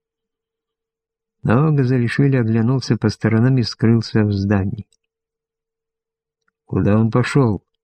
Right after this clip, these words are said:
удивился Дронго. Они стояли вместе с Тамарой под небольшим навесом старого дома на боковой улочке.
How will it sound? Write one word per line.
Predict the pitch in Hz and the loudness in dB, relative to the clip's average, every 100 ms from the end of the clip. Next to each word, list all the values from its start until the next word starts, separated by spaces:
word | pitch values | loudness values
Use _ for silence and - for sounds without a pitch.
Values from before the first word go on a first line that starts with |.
| _ | _
удивился | 104 107 104 98 - 107 | -2 2 2 2 0 2
Дронго. | 120 113 92 - _ _ _ _ _ _ _ _ _ _ _ _ _ _ | 2 2 -2 -10 _ _ _ _ _ _ _ _ _ _ _ _ _ _
Они | 95 107 | 0 2
стояли | 113 117 110 113 101 | 2 2 2 0 0
вместе | 110 113 - 110 | -2 -4 -2 -4
с | - | 0
Тамарой | 104 107 110 104 98 | 0 2 0 -2 -4
под | - 104 | -2 0
небольшим | 101 101 - 110 101 | 2 0 0 0 2
навесом | 98 104 101 98 92 | 2 0 -2 -2 -2
старого | - 98 98 92 | 0 0 0 0
дома | 110 110 | 0 2
на | 98 95 | 0 0
боковой | 98 110 98 98 | -2 0 0 0
улочке. | 113 107 95 - - | 0 0 -2 -8 -16